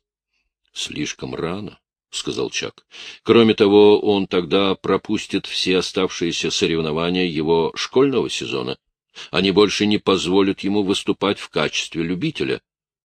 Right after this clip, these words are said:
Мы оба знаем, что он слишком хорош, чтобы играть со школьниками, — сказал Тапс. — Вы чудеса с ним сотворили. Теперь пора посмотреть, как он играет в напряжённой ситуации,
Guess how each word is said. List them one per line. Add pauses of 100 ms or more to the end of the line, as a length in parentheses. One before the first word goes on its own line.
(460)
Мы
оба
знаем, (380)
что
он
слишком
хорош, (160)
чтобы
играть
со
школьниками, — (280)
сказал
Тапс. — (640)
Вы
чудеса
с
ним
сотворили. (600)
Теперь
пора
посмотреть,
как
он
играет (260)
в
напряжённой
ситуации,